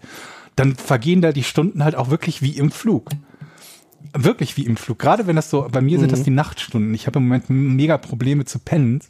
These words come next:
Speaker 1: äh, zum Teil. Und dann ist es halt irgendwie, du fängst irgendwie so um zehn Uhr abends oder so um elf Uhr, bei mir ist das so nach der letzten Gassi-Runde, äh, ähm, fange ich an zu gucken und ehe du dich versiehst, ist dann irgendwie vier Uhr morgens. Und du hast
Speaker 2: Mhm.
Speaker 1: fünf Stunden geguckt und irgendwie ein-, eineinhalb Staffeln am Stück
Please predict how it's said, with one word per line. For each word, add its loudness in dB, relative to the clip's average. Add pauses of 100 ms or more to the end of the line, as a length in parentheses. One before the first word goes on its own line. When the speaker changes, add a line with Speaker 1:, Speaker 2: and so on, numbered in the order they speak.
Speaker 1:
äh, -4
zum -4
Teil. -4 (540)
Und 2
dann 2
ist -2
es 0
halt 0
irgendwie, -2 (320)
du -12
fängst 0
irgendwie 2
so 0
um 2
zehn 0
Uhr 2
abends 2
oder 0
so 0
um 2
elf -2
Uhr, -2
bei 2
mir 2
ist -4
das -4
so 2
nach 2
der -2
letzten 0
Gassi-Runde, 0
äh, -2
ähm, 2 (140)
fange -2
ich -4
an 0
zu -6
gucken -2
und -2
ehe 0
du 0
dich -4
versiehst, -2
ist -8
dann 2
irgendwie 0
vier -2
Uhr 2
morgens. 0 (640)
Und 2
du 4
hast 0
Speaker 2:
Mhm. 2
Speaker 1:
fünf 4
Stunden 0
geguckt -2
und -2
irgendwie 0
ein-, 2
eineinhalb 2
Staffeln -2
am -2
Stück -4